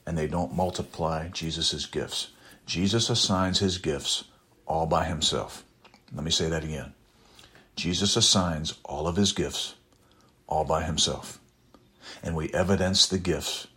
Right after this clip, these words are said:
in one another by the fruit. Believers who are given these gifts enjoy a kingdom where there's a fellowship of friends. They enjoy a circle of friendship.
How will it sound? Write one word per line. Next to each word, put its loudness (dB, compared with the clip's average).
in -4
one 0
another -2
by -2
the -2
fruit. 0
Believers 4
who 4
are 6
given 4
these 0
gifts -4
enjoy 2
a -6
kingdom 2
where 0
there's 2
a 0
fellowship 0
of -2
friends. 0
They 2
enjoy 4
a 4
circle 2
of 0
friendship. 0